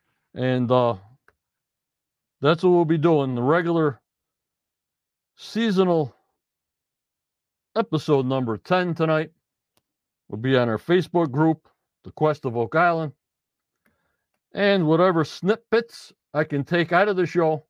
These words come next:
without getting in trouble, we'll be doing our thing. But I really missed you guys. Um, it's kinda weird when you do this for eleven years,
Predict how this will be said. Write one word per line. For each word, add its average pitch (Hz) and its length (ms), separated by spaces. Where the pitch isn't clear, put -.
without 104 680
getting 175 220
in 185 140
trouble, 180 420
we'll 117 140
be 123 140
doing 170 380
our 156 160
thing. 123 380
But 104 120
I 110 80
really 170 280
missed 185 280
you 175 100
guys. 185 420
Um, 110 540
it's - 100
kinda 175 280
weird 156 380
when 120 100
you 120 80
do 151 200
this 139 100
for 127 200
eleven 135 420
years, 143 420